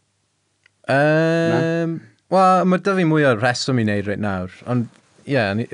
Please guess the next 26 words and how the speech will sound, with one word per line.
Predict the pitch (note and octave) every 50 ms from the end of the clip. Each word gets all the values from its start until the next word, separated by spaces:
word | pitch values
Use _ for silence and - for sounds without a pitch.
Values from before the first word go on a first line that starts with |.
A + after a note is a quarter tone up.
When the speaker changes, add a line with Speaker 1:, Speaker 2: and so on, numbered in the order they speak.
| B2+ -
Speaker 1:
fel, | - - C3 B2+ B2+ B2 A#2+ A2 - - -
t'mod, | - C3+ A2+ G2 - _ _ _ _ - - - - - - _ - _ _ _
fi | - C#3 A#2+
'di | C3+ B2
bod | - C#3 C#3 C3
yn | C3 -
sgwennu, | - - B2+ B2 A#2+ A#2
ma' | - B2+ -
pawb | - D#3 D3+ D#3 C#3+
yn | B2+ G2+
sgwennu, | - - G2+ F2 F2 F2 F2+ F2+
nag | A2 G#2 G2+
'yn | F#2 F2+
nhw, | F2 F2+
pan | - A#2+ A2
ma' | A2
nhw'n | G#2 G2 G2
ysgol | F#2+ - - G2 F#2
gynradd, | - G2+ F#2+ F#2 F2+ E2+
ma' | F2+ F#2
Speaker 2:
Mm. | G2
Speaker 1:
pawb | A2 G#2 G2 F#2+ F#2+
yn | F#2+ F#2
wneud, | F2 F2 F2+ F#2 - -
yy, | F#2 F2+ F#2 F#2+ F#2 - _ _ _ _ _ _ _ _ _ _ _ _ _ _ -
yym, | F#2+ G2 F#2+ F#2+ F#2+ F#2 F#2